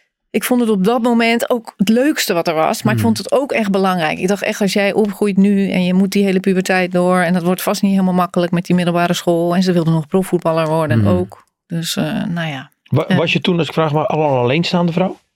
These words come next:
Speaker 3: in die periode?
Speaker 1: Ja, maar ik heb wel alweer best wel lang een partner, hoor. Alleen wij wonen niet samen.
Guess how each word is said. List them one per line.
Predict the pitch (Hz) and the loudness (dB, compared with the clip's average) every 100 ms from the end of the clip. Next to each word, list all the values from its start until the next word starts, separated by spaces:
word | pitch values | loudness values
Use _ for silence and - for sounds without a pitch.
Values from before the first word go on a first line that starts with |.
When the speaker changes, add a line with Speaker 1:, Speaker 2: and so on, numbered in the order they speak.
| _ | _
Speaker 3:
in | - | -2
die | 131 | -2
periode? | 143 156 156 156 | 0 0 0 0
Speaker 1:
Ja, | 208 185 | 0 0
maar | 185 | 0
ik | 214 | 0
heb | 294 | 0
wel | 254 294 359 | 2 2 2
alweer | 320 240 233 240 233 | 2 2 2 2 2
best | 233 226 | 0 0
wel | 214 | 0
lang | 208 208 | 2 2
een | 190 | 2
partner, | 190 190 175 156 | 2 0 0 0
hoor. | 156 170 | 2 2
Alleen | 185 185 180 | 2 0 0
wij | 175 | 0
wonen | 180 180 | 2 2
niet | 175 180 | 0 -2
samen. | 190 170 170 196 285 | -2 -2 0 0 -2